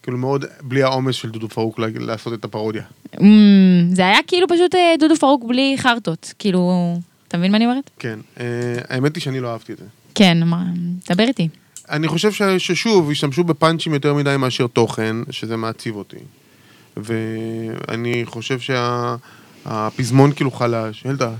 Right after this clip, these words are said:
Speaker 1: כולם פה באלטה, סקלטה, הלטה, סקלטה, הלטה, ת-,
Speaker 2: נכון.
Speaker 1: <laughs> כאילו, ד-, הבנתי, הבנתי.
Speaker 2: מה זה הלטה סקלטה?
Speaker 1: לא יודע.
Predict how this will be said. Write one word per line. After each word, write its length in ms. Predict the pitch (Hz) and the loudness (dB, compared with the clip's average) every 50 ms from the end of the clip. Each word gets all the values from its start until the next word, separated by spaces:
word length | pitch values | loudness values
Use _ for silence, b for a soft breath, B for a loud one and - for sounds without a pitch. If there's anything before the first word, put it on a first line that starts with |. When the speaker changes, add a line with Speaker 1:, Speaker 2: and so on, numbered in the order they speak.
| 107 - | -14 -4
Speaker 1:
כולם 180 | - 156 147 135 | 0 0 0 0
פה 120 | 127 135 | 0 0
באלטה, 300 | 127 131 135 131 123 120 | 2 2 2 2 2 -2
סקלטה, 360 | 113 - - - 139 135 - - 131 - | -4 -4 -4 -4 -4 -2 -4 -8 -6 0
הלטה, 220 | 147 151 151 135 110 - - _ | 0 0 0 0 -6 -10 -12 _
סקלטה, 300 | - - 165 147 139 - - - | -6 -4 -2 -2 -4 -6 -10 -6
הלטה, 220 | - 151 156 - - - - - | -4 -2 -2 -2 -4 -8 -10 -14
ת-, 200 | - - - 247 | -16 0 2 4
Speaker 2:
נכון. 380 | 208 - - - 233 240 240 226 254 | 6 6 6 6 6 6 6 6 4
Speaker 1:
<laughs> 120 | 180 - | 2 0
כאילו, 260 | 165 180 190 190 175 170 180 - _ - 127 120 123 123 | -2 -4 -4 -4 -6 -10 -12 -20 _ -20 -20 -20 -20 -18
ד-, 40 | - - - - - - - | -20 -20 -20 -20 -20 -14 -10
הבנתי, 420 | 135 160 214 269 294 208 127 113 113 - | -4 -2 0 0 0 0 -2 -4 -2 -2
הבנתי. 300 | 127 147 151 135 127 113 b b b b b b b b b b b b b b _ _ _ _ _ _ _ - _ _ _ _ _ _ _ _ _ _ _ _ - | -2 -2 -4 -4 -8 -14 b b b b b b b b b b b b b b _ _ _ _ _ _ _ -20 _ _ _ _ _ _ _ _ _ _ _ _ 2
Speaker 2:
מה 120 | 208 226 | 2 4
זה 120 | 240 277 269 | 4 4 2
הלטה 200 | 240 - 262 240 | 2 2 -2 -4
סקלטה? 460 | - - - - 247 233 - - 175 156 - _ | -4 -4 -4 -4 -4 -2 -2 -6 -6 -6 -8 _
Speaker 1:
לא 100 | - 156 | 0 2
יודע. 280 | 175 196 180 143 117 104 | 2 4 2 2 -2 -6